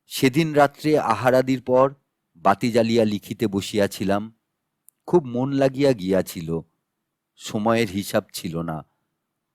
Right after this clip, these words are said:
মনোজগতে নিরঙ্কুশ ভ্রমণ করিতে করিতে হঠাৎ পা পিছলাইয়া স্থূল জগতে ফিরিয়া আসিলাম। দেখি টেবিলের অপর পারে দাঁড়াইয়া প্রেত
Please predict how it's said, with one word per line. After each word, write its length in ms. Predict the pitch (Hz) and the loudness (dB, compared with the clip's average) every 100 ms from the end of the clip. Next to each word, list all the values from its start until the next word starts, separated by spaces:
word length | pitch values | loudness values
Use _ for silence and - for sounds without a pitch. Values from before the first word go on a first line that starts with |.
| - | -8
মনোজগতে 680 | 107 131 147 160 160 160 160 | -2 0 2 2 2 0 0
নিরঙ্কুশ 600 | 135 139 143 139 151 113 | 2 0 0 -2 -4 -4
ভ্রমণ 380 | 107 120 127 | -6 -2 -2
করিতে 360 | 131 131 127 147 | -2 -4 -2 -4
করিতে 480 | 143 135 131 123 135 _ _ _ | -4 -4 -2 -2 -2 _ _ _
হঠাৎ 480 | 127 - 139 135 _ | -8 -4 -2 -4 _
পা 180 | 113 110 | 0 0
পিছলাইয়া 720 | - 127 - 135 127 110 110 127 _ _ | -2 -10 -4 0 2 4 2 0 _ _
স্থূল 460 | - - 135 131 131 | -16 -6 -2 0 2
জগতে 380 | 113 110 104 | 2 0 -4
ফিরিয়া 440 | 107 - 92 95 90 | -6 -8 -4 0 0
আসিলাম। 540 | 85 - 82 80 76 _ _ _ _ _ _ _ _ | 0 -6 -6 -6 -8 _ _ _ _ _ _ _ _
দেখি 340 | 104 - 135 135 _ _ _ _ | -4 -2 -8 -8 _ _ _ _
টেবিলের 400 | - 101 107 113 110 - | -2 0 0 0 -2 -4
অপর 340 | 101 - 113 | -4 -2 -4
পারে 260 | - 107 101 | -2 0 0
দাঁড়াইয়া 640 | 95 92 98 101 107 120 _ _ _ _ | 0 0 0 2 0 0 _ _ _ _
প্রেত 220 | - 104 | -4 -2